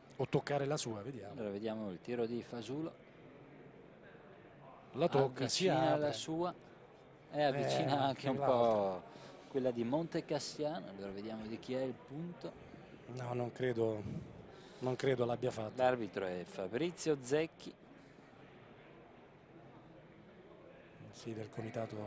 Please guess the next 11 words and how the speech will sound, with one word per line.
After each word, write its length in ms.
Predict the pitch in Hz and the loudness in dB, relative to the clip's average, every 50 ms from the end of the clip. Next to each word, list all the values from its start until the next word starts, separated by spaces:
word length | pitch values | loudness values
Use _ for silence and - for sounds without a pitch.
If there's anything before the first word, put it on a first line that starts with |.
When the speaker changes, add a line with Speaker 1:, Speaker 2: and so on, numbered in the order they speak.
| 101 101 | -6 -6
Speaker 1:
Provinciale 460 | - 113 113 113 110 - 123 117 120 | -6 -6 -6 -4 -4 -4 -4 -4 -4
di 100 | 120 139 | -4 -6
Como. 340 | 135 - 110 101 95 95 92 - - - - - - - - - - - - - - - - - - - - | -6 -6 -6 -6 -6 -8 -10 -12 -14 -16 -18 -18 -18 -18 -18 -18 -18 -18 -18 -18 -18 -18 -18 -18 -18 -14 -12
È 60 | 107 | -8
un 120 | 107 110 | -4 -2
arbitro 420 | 117 120 113 107 113 107 107 104 - | 0 0 0 -2 -4 -6 -6 -6 -6
provinciale. 680 | - 123 156 160 165 160 - 101 92 85 80 80 - - - - - - - - - - - - - - - - - - | -2 0 0 2 0 0 -2 -6 -8 -10 -10 -12 -16 -20 -20 -20 -20 -20 -20 -20 -20 -20 -20 -20 -20 -20 -20 -20 -18 -14
Adesso 340 | - 101 110 107 - - 117 | -10 -6 -4 -4 -2 -2 0
misura, 420 | 127 139 127 - 107 98 92 85 - - - - - - - | 0 0 -2 -2 -6 -8 -10 -12 -14 -16 -18 -18 -18 -18 -18
misurazione 640 | - 104 98 101 - - - 113 107 104 98 92 - - | -16 -14 -12 -10 -8 -8 -6 -6 -6 -8 -8 -10 -8 -8
stretta, 540 | - - - 131 113 107 104 - - 87 | -6 -6 -4 -4 -6 -6 -8 -10 -12 -14